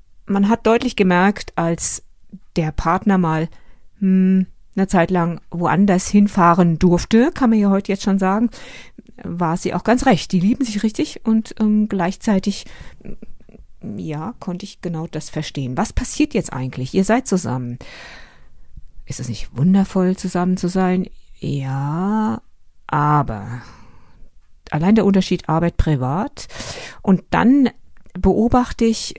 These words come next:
und das habe ich ja auch selbst beobachtet, wenn man viel zusammen zu Hause ist, man lebt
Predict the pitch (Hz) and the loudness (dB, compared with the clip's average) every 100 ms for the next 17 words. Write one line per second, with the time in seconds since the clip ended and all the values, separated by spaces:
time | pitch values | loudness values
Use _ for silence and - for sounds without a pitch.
0 | - 202 185 196 190 190 180 - - 175 | -10 -6 -4 -2 0 0 -4 -4 -2 2
1 | 254 - - - 127 131 131 147 147 147 | 2 0 -4 -6 -4 -4 -4 -4 -2 -2
2 | 147 - 254 254 - 196 180 160 214 240 | -2 2 4 4 2 0 2 4 6 4
3 | - 175 156 147 185 202 214 277 - - | 2 -2 0 0 2 2 2 0 -2 -8
4 | - - - - - - - - - - | -14 -16 -18 -18 -18 -18 -18 -18 -18 -18
5 | - - 110 190 202 185 175 165 196 247 | -14 -10 -6 2 2 2 0 0 2 2
6 | 277 - - - - - | 0 -6 -10 -10 -10 -14